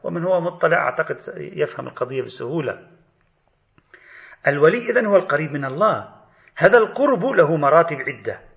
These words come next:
لأنه عندي، عندي المركز وهو الله، والقرب أمر نسبي،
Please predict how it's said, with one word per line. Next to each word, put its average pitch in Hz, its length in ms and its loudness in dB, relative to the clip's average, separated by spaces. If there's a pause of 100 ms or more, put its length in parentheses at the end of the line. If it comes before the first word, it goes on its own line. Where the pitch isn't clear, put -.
(360)
لأنه 117 320 -4
عندي، 143 280 -2
عندي 135 300 -8
المركز 143 680 0
وهو 113 180 -4
الله، 131 380 -2 (260)
والقرب 247 500 2 (1300)
أمر 208 160 4
نسبي، 143 640 -6